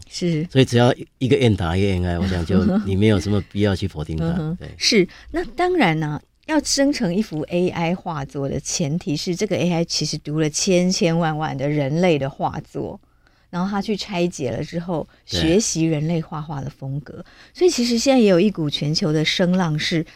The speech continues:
Speaker 1: 开始有很多作家、画家，他们会说，“我禁止A I来把我的小说、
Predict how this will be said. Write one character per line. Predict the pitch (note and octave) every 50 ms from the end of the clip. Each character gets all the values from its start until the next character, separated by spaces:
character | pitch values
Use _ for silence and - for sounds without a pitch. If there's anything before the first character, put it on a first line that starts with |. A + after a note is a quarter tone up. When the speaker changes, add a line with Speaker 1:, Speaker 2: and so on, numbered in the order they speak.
| - - - _ _ _ _ A3+ - -
Speaker 1:
开 | B3 B3+
始 | B3 A#3
有 | G#3
很 | F3+ D3
多 | D#3+ F3+ G3
作 | - - C4 A#3 F3 D3+
家、 | D3+ - - D#3 D3 D3 D3+ E3 F3+ - _ _ _ _ _ _
画 | _ _ - A#3+ G#3+ C#3 D3
家， | D3 - E3+ D#3 D3 D3 D3+ E3 - _ _ _ _ _ _
他 | - C#4
们 | C4+ B3 A3 G3
会 | G3 - A3 F#3+
说 | F#3+ - - F3+ F3 F3+ F3+ - - _ _ _ _ _ _ _ _ _
，“我 | - F3+ E3+ D3+ - _ _
禁 | - C#4 C4+ A3+ G3+
止 | F#3+ - D#3 D#3 C#3
A | A2+ F#3 G#3+ A3+ G#3+
I | F#3+ G#3 G#3+ A3+
来 | F#3+ D#3+ D#3+ E3+
把 | - E3+ E3+ F3+ G3
我 | G3 E3+ D3 C3+
的 | - D3 D3 C#3 B2 - G#3 -
小 | - - D3 C3+ C#3
说、 | - - F#3+ F3+ F3+ F3+ G3